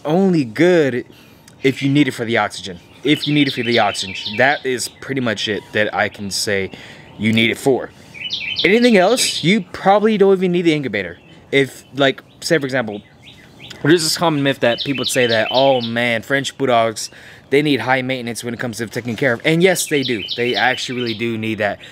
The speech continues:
high maintenance when it comes to taking care of them. But they don't really need the oxygen, because if they really do need the oxygen, bruh, French Bulldog, like, the breed itself will be such a high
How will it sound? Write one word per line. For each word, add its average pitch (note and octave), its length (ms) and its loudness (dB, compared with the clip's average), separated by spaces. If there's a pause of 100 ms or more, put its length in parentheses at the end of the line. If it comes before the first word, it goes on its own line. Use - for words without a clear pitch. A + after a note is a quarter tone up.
(160)
high A#2 240 0
maintenance G#2+ 500 -4
when A2+ 100 -4
it G2 60 -6
comes A2 200 -4
to F#2+ 60 -8
taking A2+ 240 -2
care A2 200 0
of G2 80 -4
them. F2+ 80 -12 (280)
But C3+ 420 2
they C#3 100 4
don't E3+ 240 -2
really D#3+ 300 4
need C#3+ 260 0
the A#2+ 180 2
oxygen, G#2 520 -2
because B2+ 320 0
if C#3+ 160 -6
they C#3 160 2
really D#3 440 2
do B2 280 0
need D#3+ 100 2
the C3+ 220 0
oxygen, C#3+ 560 -2
bruh, F3 340 2 (720)
French E3+ 400 0
Bulldog, F3 360 4 (560)
like, B2+ 260 2
the C3+ 100 0
breed C#3+ 380 4
itself A#2+ 500 -4
will A2+ 140 -8
be A2 180 -6
such - 760 -2
a G#2+ 280 0
high G#2+ 800 0